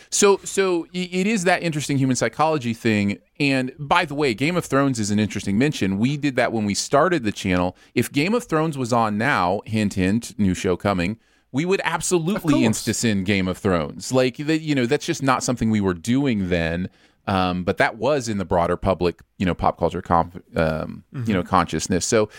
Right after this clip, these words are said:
Speaker 1: and yes, that's a matter of a little bit of guesswork, a little bit of tent polling, a little bit of research, a little bit of search algorithms. You know, we're, we're, you know, trying to give the people what they want.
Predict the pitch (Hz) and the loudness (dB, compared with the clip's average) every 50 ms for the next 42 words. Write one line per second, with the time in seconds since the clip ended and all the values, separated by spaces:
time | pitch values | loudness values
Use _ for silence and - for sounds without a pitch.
0 | - - 196 196 220 240 - - - 160 160 - 165 147 139 135 135 135 135 127 | -6 -4 -2 0 2 2 0 0 -2 -2 -2 -2 -2 -2 0 0 0 0 0 2
1 | 123 117 110 104 101 95 - - - - _ - 117 107 110 110 110 95 101 95 | 2 2 2 0 -2 -6 -10 -14 -16 -10 _ -2 0 0 2 0 2 0 0 0
2 | 90 - - 175 170 160 - - 156 156 151 143 143 - - - 113 107 104 104 | -2 -2 0 0 0 0 -2 -4 -2 0 0 0 0 -2 -2 -2 0 2 2 2
3 | 92 98 90 85 82 - - 175 170 165 - - 160 156 151 143 139 131 117 117 | 0 0 0 -2 -4 0 0 0 0 0 0 -2 0 0 0 0 0 0 0 2
4 | 113 110 107 95 95 90 85 87 107 143 165 160 - - - 160 151 147 143 - | 2 2 2 2 0 0 0 0 0 0 0 2 0 0 0 0 0 0 -2 -2
5 | - 123 113 113 110 101 101 98 95 92 85 - - - 156 156 151 - - - | -4 -2 0 2 2 2 2 0 0 0 -2 -4 0 2 2 2 2 -2 -6 -12
6 | - - - - 127 127 135 131 135 131 139 131 127 131 127 127 127 127 120 - | -14 -6 -2 0 0 2 0 -2 -2 0 0 0 0 0 0 0 -2 -4 -6 -8
7 | - _ _ _ _ _ _ - 120 110 104 101 110 120 120 - 127 120 120 117 | -12 _ _ _ _ _ _ -2 0 0 2 2 2 0 0 0 0 0 2 2
8 | 113 113 110 110 110 - - 117 107 98 87 87 90 - - 110 104 104 107 107 | 2 2 0 -2 -6 -6 -2 0 2 4 2 2 0 0 2 2 4 4 2 0
9 | - - 113 107 104 101 101 101 95 98 98 113 - _ _ 123 127 170 175 - | -2 -2 0 2 2 2 2 2 0 -2 -4 -8 -14 _ _ 0 0 0 0 0
10 | 185 - 214 196 208 190 190 185 - 196 185 170 190 226 294 - | 0 -2 0 0 0 0 0 0 0 -2 -2 0 -2 -2 -4 -8